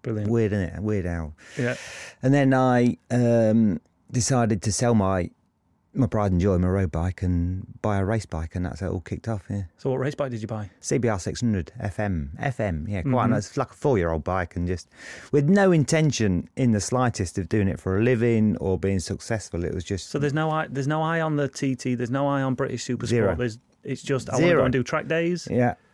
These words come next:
Speaker 2: No, not, not then, 'cause track days were really new. It was just club racing.
Speaker 1: Right, okay.
Speaker 2: So,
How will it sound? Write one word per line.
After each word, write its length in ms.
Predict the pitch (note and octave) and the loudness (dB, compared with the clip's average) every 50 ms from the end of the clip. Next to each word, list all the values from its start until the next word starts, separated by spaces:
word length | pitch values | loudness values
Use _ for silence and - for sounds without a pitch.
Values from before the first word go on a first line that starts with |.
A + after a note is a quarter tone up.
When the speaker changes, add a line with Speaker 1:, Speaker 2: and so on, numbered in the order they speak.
| _ _ _ _ _ _ _ - - - - - - - - - - - - - | _ _ _ _ _ _ _ -20 -20 -20 -18 -18 -18 -16 -16 -14 -14 -12 -4 2
Speaker 2:
No, 160 | F3 F#3+ G3 G#3 | 4 4 6 6
not, 200 | G#3+ A3 F#3 E3+ | 6 4 4 4
not 240 | F3+ G3+ A3 G3+ | 4 4 4 6
then, 240 | D#3 F3 F#3 E3 B2+ | 6 4 4 4 4
'cause 80 | A2+ A#2 | 2 0
track 240 | - - F3 G#2+ F#2 | -2 -2 -2 -2 0
days 200 | C3 C#3 A2+ A#2+ | 0 2 2 4
were 60 | A#2 | 4
really 240 | A#2+ C3+ B2+ A#2 C3 | 4 4 4 4 4
new. 200 | E3 F3 D#3 B2+ | 6 6 6 4
It 20 | |
was 100 | G2+ G#2+ | 4 2
just 240 | - D3 - - - | 2 0 -2 -2 0
club 240 | - E3+ E3 A#2 B2+ | 2 2 2 4 4
racing. 400 | A2+ G2+ F#2 - - F#2+ E2 D#2 - | 2 2 2 0 -2 -2 -2 -2 -2
Speaker 1:
Right, 240 | - C3 B2+ A2+ A#2+ | -2 0 0 0 0
okay. 300 | B2 B2 C3 B2 A2+ A2 | -2 -2 -2 -2 -2 -2
Speaker 2:
So, 480 | G2+ C3 C3 A#2+ A#2+ A#2 A2+ A2+ - | 0 2 4 4 6 4 4 2 0